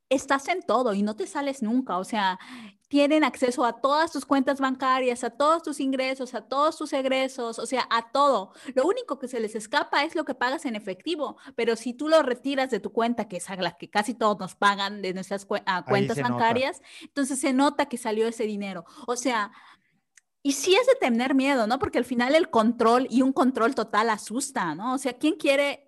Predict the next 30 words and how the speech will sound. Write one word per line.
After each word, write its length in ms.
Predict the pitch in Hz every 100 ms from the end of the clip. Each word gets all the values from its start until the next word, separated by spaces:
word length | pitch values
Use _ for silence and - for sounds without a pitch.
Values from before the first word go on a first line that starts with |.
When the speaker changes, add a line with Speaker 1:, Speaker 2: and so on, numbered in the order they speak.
| -
Speaker 1:
que, 240 | 247 208
por 120 | -
ejemplo, 360 | 220 233 240 214
en 120 | 208
una 140 | 254 302
familia 400 | 233 214 233 240
que 100 | 214
tu 120 | 214
mamá 340 | 202 202 240 240 - _ -
controle 420 | 226 220 254 262
todo 340 | 262 262 262
y 60 | 254
sepa 380 | 254 247 233 -
todo 300 | 233 240 247 247
y, 200 | 214 208
y 260 | 214 208 202
si, 220 | 233 208 _
si 100 | -
un 80 | 254
calcetín 420 | 262 262 240 240
se 80 | 277
te 120 | -
ensució 300 | 226 220 240
un 100 | 233
poquito, 440 | 233 226 247 247 240
lo 140 | 202
sepa, 500 | - 240 247 240 233 - - -
y 80 | 247
la 200 | 233 214
hora 280 | 220 240